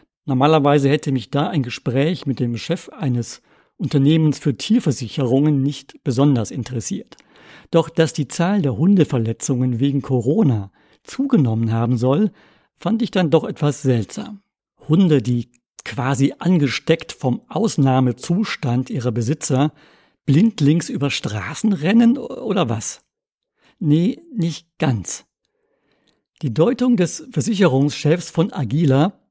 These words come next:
Patrick Döring, ging im Interview eher so. Die Leute waren mit ihren Vierbeinern im Lockdown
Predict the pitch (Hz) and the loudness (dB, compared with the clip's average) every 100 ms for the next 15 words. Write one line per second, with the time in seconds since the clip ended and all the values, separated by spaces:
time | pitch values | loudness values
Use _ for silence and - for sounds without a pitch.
0 | _ _ 208 - 202 123 131 143 123 107 | _ _ -8 -4 -6 -2 0 2 2 2
1 | 127 156 _ _ _ _ _ - 202 226 | -2 -6 _ _ _ _ _ 0 4 4
2 | - 214 180 151 156 165 - - 147 139 | 2 0 2 0 2 0 -2 -2 0 0
3 | 117 110 117 101 95 _ _ _ _ _ | 0 0 0 -2 -8 _ _ _ _ _
4 | _ _ _ _ - 139 143 202 196 156 | _ _ _ _ -4 0 2 0 -2 0
5 | 127 135 127 139 127 123 127 120 110 - | 2 2 2 2 0 -2 -4 -4 -4 -2
6 | 170 143 120 113 113 117 120 110 113 170 | 2 2 2 2 0 0 -4 -4 -2 -2
7 | - - 123 107 117 185 | -4 -6 -4 -2 -2 -4